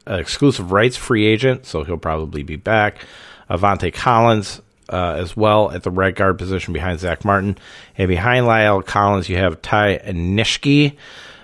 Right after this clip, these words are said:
uh, unrestricted free agent, and Isaac Alarcon, who was, uh, uh, one of the little darlings from, uh,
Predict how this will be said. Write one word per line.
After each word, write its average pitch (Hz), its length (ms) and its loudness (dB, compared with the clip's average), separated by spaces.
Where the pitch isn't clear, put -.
uh, - 60 -10
unrestricted 92 800 -2
free 92 260 0
agent, 95 300 -2
and 85 300 -6
Isaac 98 460 0
Alarcon, 85 800 -2
who 90 220 -6
was, 87 640 -4
uh, 82 440 -2
uh, 73 300 -6
one 113 160 0
of 104 60 0
the 98 60 -2
little 98 300 2
darlings 95 580 0
from, 85 600 -4
uh, 85 440 -2